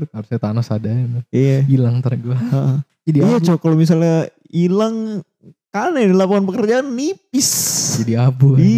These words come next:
Speaker 2: Iya.
Speaker 1: H R D-nya hilang juga.
Speaker 2: Iya. <laughs> Anjir. Ya, itu kali ya.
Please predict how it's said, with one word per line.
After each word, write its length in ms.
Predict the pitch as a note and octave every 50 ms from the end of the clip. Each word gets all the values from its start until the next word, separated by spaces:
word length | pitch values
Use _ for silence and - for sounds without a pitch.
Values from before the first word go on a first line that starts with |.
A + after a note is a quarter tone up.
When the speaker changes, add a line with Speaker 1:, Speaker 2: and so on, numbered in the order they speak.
| A3+
Speaker 2:
Iya. 160 | A#3 G3 G3+ E3 F3+ - _ _ _ _ _ _ _ _ _ _
Speaker 1:
H 80 | - A#2+
R 100 | A2+ A2
D-nya 240 | A2 A#2 B2 C#3 D3
hilang 220 | - A2+ A2 A2 C3+
juga. 200 | C#3+ A#2+ A2+ C#3
Speaker 2:
Iya. 140 | D#3+ F3 G3 D#3+ F#3 G#3+ A3+ G3+ F3 F3 D#3+ D#3 - _ _ _ _ _ - - - _ _ _ _ _ _ _ F4+ G4+ G#4+ G#4+ G#4+ G#4 G4 E4+
<laughs> 0 |
Anjir. 440 | C#3 C#3 C3+ C#3+ C3+ C3 D3 D3+ B2 A#2+ B2+ - - - - - _ _ _ _ _ _ _ _ _ _ _ _ _ _ _ _ _ _ - B3+ C4 A#3+ A#3 G#3+ F#3 D3 - _
Ya, 220 | - A#2 A2+ G#2+ G#2+ A2 B2 -
itu 200 | - D3 F3 C4
kali 220 | B3 B3 B3+ G#3+ C#3
ya. 100 | A#2 -